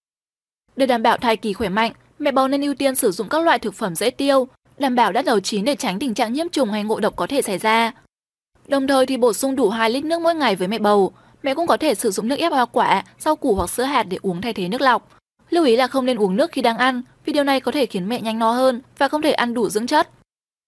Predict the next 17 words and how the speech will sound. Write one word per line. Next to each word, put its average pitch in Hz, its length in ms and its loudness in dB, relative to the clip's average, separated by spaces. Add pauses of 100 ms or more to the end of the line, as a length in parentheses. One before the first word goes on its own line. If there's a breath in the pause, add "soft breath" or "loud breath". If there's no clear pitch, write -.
(320)
Cùng 294 160 0
với 269 100 4
đó 233 200 4
thì 311 120 0
hạn 285 160 0
chế 214 140 -2
các 320 160 -4
nhóm 233 180 0
thực 254 160 -4
phẩm 214 200 -2
có 185 100 -2
chứa 190 200 -4
quá 190 220 -2
nhiều 254 180 0
chất 320 160 -4
béo 202 140 0
no, 247 320 2